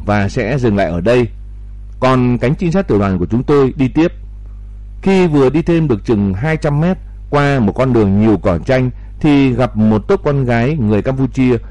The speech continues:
khoảng chừng mười đứa đang gọt củ nầng. Thấy không có ai có súng cũng vẫn tưởng là dân.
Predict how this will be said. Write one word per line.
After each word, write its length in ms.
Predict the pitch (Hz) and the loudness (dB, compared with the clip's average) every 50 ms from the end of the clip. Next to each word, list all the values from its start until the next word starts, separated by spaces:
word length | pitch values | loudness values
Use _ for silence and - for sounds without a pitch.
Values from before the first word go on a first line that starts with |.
| - - | -16 -8
khoảng 200 | - - 123 110 | -2 0 0 0
chừng 300 | - - 131 123 117 117 | 2 2 2 2 2 2
mười 180 | 123 131 127 120 | 4 2 2 2
đứa 280 | 120 123 123 135 156 180 - - | 2 2 2 2 2 0 -2 -2
đang 320 | 127 127 127 123 123 117 | 0 0 0 0 0 0
gọt 220 | 101 104 95 - | 0 0 -2 -2
củ 140 | - 92 90 | -2 -2 0
nầng. 300 | 85 90 98 95 87 76 67 - - - - - - - - - - - - - - - - | 0 0 0 0 0 -2 -4 -8 -14 -16 -16 -16 -16 -16 -16 -16 -16 -16 -16 -16 -16 -8 -2
Thấy 320 | - 160 170 190 202 208 | 0 2 4 4 4 2
không 220 | 180 196 185 180 175 | 2 2 0 2 2
có 80 | 185 | 0
ai 140 | 170 170 170 | 0 0 0
có 140 | - - 175 | 0 0 -2
súng 360 | 175 - 151 147 165 190 175 - - - | 0 2 2 2 2 0 -2 -4 -4 -2
cũng 400 | 123 131 127 160 175 160 147 127 | -2 0 0 0 0 0 0 0
vẫn 160 | 131 139 175 | 0 0 0
tưởng 240 | - 160 113 87 85 | 2 2 2 2 0
là 160 | 87 90 87 | 0 -2 -2
dân. 300 | 85 113 131 135 127 | 0 0 0 2 0